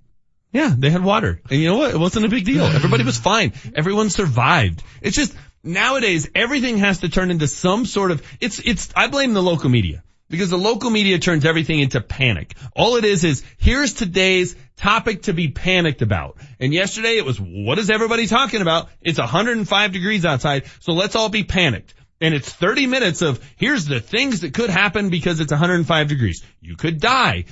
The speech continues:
Your plants could die. Your animals could die. It's a hundred and five degrees.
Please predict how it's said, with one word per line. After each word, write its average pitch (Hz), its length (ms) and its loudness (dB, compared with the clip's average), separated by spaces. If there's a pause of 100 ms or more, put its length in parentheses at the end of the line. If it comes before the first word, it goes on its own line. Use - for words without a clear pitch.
(140)
Your 190 160 -2
plants 262 340 -2
could 202 140 -2
die. 95 300 -2 (120)
Your 196 160 -4
animals 233 420 2
could 147 160 -2
die. 104 240 -4 (160)
It's 392 220 -6
a 311 100 0
hundred 277 360 0
and 233 120 -2
five 196 360 0
degrees. 127 580 0